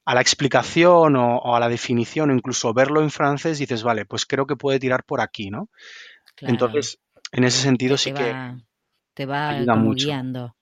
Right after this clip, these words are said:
Speaker 1: Exacto,
Speaker 2: Claro,
Speaker 1: sí.
Speaker 2: claro. Ah, mira vos, ese no lo
Speaker 1: Am,
Speaker 2: conocíamos.
Speaker 1: sí. <laughs>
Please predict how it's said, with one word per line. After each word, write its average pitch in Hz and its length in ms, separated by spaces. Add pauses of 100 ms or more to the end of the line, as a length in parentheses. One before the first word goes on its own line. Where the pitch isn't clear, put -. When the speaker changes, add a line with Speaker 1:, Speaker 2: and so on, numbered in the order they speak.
(300)
Speaker 1:
Exacto, - 420
Speaker 2:
Claro, 135 100
Speaker 1:
sí. - 200
Speaker 2:
claro. 131 120 (440)
Ah, 220 120
mira 233 220
vos, 123 360
ese 117 200
no 117 80
lo 117 100
Speaker 1:
Am, - 20
Speaker 2:
conocíamos. 123 540
Speaker 1:
sí. 180 100 (640)
<laughs> 139 360